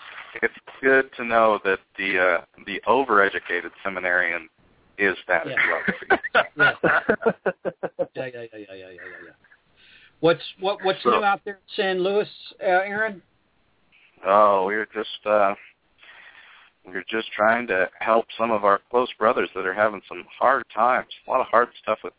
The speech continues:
Speaker 1: kids recently, and, uh,
Speaker 2: Mm-hmm.
Speaker 1: I, I think that's, that's some of the hardest, the hardest things that a parent can experience is when you're out of control of your kids.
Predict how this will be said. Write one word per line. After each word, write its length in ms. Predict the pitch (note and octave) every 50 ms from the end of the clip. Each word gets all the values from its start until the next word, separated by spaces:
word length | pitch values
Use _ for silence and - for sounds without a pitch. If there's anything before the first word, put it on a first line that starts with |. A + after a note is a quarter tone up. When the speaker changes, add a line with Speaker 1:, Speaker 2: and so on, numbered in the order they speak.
| _ -
Speaker 1:
kids 200 | - A2+ G#2+ - - - F2
recently, 600 | F2 E2+ - - - D2 - D2 D#2+ E2+ - - _ _ _ _
and, 360 | - F2+ F2 E2+ F2 E2 E2+ -
uh, 260 | - E2 D#2+ D#2+ D#2+ D#2
Speaker 2:
Mm-hmm. 80 | A#2+ A#2+ A#2+ _ - - - - - - _ _ _ _ - - - G2+ - - - - -
Speaker 1:
I, 60 | F#2
I 40 | F2+ - -
think 220 | F2+ F#2 F#2 F2 - - - - _ _ _ _ _ _ _ _ _ _ _ _ _ _ _ _ _ -
that's, 220 | F#2 F#2+ F#2+ - - - - - - - - -
that's 140 | G2+ G2 - -
some 120 | G#2 G2+ F#2+
of 60 | F2+
the 80 | F2
hardest, 580 | E2+ - - - - A2 G2+ G#2 G2+ - F2+ - - - - _ _ _ _ _ _ _ _ _ _ _ _ - - - - - - _ _ _ _ _ _ _
the 60 | F#2+ F#2+
hardest 340 | A2 A#2+ C3 C3+ B2+ - - -
things 340 | - A#2 A#2 A#2+ B2 B2 B2+ - - -
that 80 | F#2+ E2+
a 40 |
parent 400 | - - - A2+ A#2+ A#2+ A#2+ A2+ -
can 120 | - A2+
experience 640 | A#2 - - - - G#2 G2+ F2 E2+ E2+ D#2+ E2 - - E2
is 60 | D#2+ -
when 200 | F2+ F2+ F#2 F#2
you're 280 | F2+ F2 E2+ F2 E2+ - -
out 200 | F2+ F#2 F#2 F#2
of 80 | E2+ - -
control 560 | - F2 F2 - - F#2 F2 E2+ E2 D#2+ D#2 - _ _ _ -
of 120 | - -
your 120 | E2+ E2+ E2
kids. 320 | - - E2+ E2 D2+ -